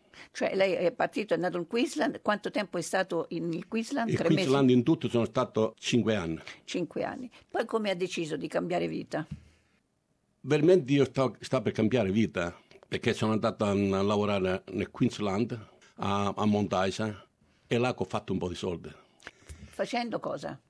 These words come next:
Speaker 2: Lavoravo con la compagnia italiana Transfield della costruzione.
Speaker 1: E dalla canna di zucchero che lavoro ha fatto dopo?
Speaker 2: E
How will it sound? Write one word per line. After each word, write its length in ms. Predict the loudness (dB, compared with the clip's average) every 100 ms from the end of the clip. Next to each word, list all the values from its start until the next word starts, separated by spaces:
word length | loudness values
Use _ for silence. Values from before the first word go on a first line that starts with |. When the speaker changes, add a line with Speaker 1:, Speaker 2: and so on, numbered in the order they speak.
| _ _
Speaker 2:
Lavoravo 400 | 0 2 4 0
con 260 | 2 2 4
la 520 | 4 2 2 2 -2 -8
compagnia 420 | -4 0 2 2 2
italiana 400 | 0 -2 -2 -4
Transfield 760 | -4 -4 -4 -4 -4 -4 -8
della 260 | -4 -2 -4 -6 -4
costruzione. 880 | -4 -4 -8 -4 -2 -2 -6 -12 _ -14
Speaker 1:
E 120 | -4
dalla 260 | 0 0
canna 240 | 2 0 0
di 140 | -2
zucchero 340 | 0 0 2 0
che 120 | 0
lavoro 280 | 0 2 0
ha 40 |
fatto 360 | 0 -2 -2 -4
dopo? 360 | -4 -4 -8 -2
Speaker 2:
E 400 | 2 4 4